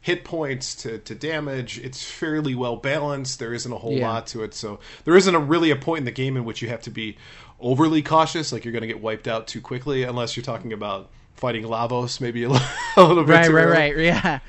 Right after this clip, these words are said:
Speaker 2: Well, like, difficulty spikes. Like,
Speaker 1: Sure.
Speaker 2: I just finished Zelda two. There's
Speaker 1: Mm.
Speaker 2: freaking difficulty spikes all over that thing.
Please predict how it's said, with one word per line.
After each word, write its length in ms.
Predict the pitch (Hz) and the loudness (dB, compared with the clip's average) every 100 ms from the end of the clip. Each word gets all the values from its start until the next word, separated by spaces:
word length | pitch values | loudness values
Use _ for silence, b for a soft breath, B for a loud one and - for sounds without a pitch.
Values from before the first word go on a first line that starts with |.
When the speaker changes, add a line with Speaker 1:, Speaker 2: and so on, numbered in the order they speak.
| B 220 | B 2
Speaker 2:
Well, 160 | 226 | 4
like, 240 | 240 202 170 | 4 2 0
difficulty 580 | 220 208 196 170 147 | -2 -2 -4 -4 -4
spikes. 580 | 127 - 113 92 - - - | -6 -6 -8 -8 -12 -12 -2
Like, 100 | 151 | 2
Speaker 1:
Sure. 80 | 196 | 2
Speaker 2:
I 80 | 196 | 2
just 240 | 208 202 | -2 -4
finished 340 | - 175 170 - | -4 -4 -6 -4
Zelda 360 | 143 147 139 | -2 0 -2
two. 380 | 123 147 120 98 b b b b | -4 -6 -6 -8 b b b b
There's 200 | - 156 | 0 0
Speaker 1:
Mm. 80 | 135 | 0
Speaker 2:
freaking 480 | 302 - 254 220 175 | -2 -4 -4 -4 -2
difficulty 560 | 185 196 202 185 180 185 | -2 -2 -4 -4 -4 -8
spikes 380 | - 185 180 | -4 -4 -4
all 160 | 190 190 | -4 -4
over 220 | 196 202 156 | -2 -2 -2
that 220 | 127 110 | -2 -4
thing. 280 | 113 90 | -10 -12